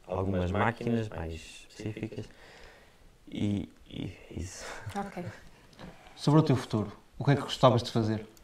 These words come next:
Speaker 1: Ok, para o meu futuro, eu não gostava, eu gosto de informática, adoro, só que eu não me vejo a trabalhar futuramente no curso de informática, se calhar engenharia mecânica, acho que vou para isso,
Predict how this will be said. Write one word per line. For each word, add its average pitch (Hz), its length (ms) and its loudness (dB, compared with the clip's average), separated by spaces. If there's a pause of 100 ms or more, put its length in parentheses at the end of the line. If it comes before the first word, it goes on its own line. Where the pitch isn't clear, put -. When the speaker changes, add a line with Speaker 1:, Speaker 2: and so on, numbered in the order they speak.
(680)
Speaker 1:
Ok, 90 400 0
para 110 160 2
o 113 40 6
meu 113 120 4
futuro, 113 500 0 (100)
eu 135 220 6
não 135 240 4
gostava, 113 720 0 (140)
eu 117 180 4
gosto 135 340 2
de 113 140 2
informática, 87 640 0
adoro, 87 300 -2 (580)
só 120 260 -2
que 120 80 -2
eu 120 100 4
não 120 80 4
me 113 120 2
vejo 110 180 4
a 107 40 0
trabalhar 104 440 0
futuramente 95 520 -4 (220)
no 87 180 -6
curso - 220 -10
de 85 60 -6
informática, 80 720 -10
se - 120 -14
calhar 85 400 0
engenharia 85 480 -4
mecânica, 107 600 0
acho 90 140 -8
que - 60 -10
vou 90 80 -2
para 82 180 -4
isso, 76 340 -8